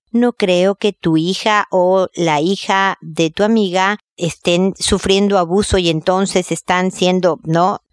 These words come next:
víctimas de nada. Esto no quiere decir que ni una ni la otra es pedófila. <laughs> Esto es una experimentación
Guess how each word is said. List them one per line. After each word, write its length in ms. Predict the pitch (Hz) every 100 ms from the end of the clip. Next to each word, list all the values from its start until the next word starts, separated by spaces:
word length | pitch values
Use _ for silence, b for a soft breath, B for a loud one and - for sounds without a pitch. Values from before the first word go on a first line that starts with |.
| 165
víctimas 580 | 156 185 - 190 180 156
de 120 | 160
nada. 480 | 170 208 202 190 196 _
Esto 400 | 208 220 - 233
no 300 | 226 220 220 202 -
quiere 260 | 214 214
decir 400 | 202 185 - 196
que 120 | - 196
ni 140 | 190
una 180 | 202 208
ni 100 | 185
la 180 | 160 151
otra 340 | 196 196 180
es 260 | 180 185 - _ -
pedófila. 680 | 175 190 214 202 180 175 175 -
<laughs> 60 |
Esto 340 | 160 160 - 190
es 200 | 175 196
una 180 | 185 185
experimentación 1080 | - - 196 185 175 - - 196 202 208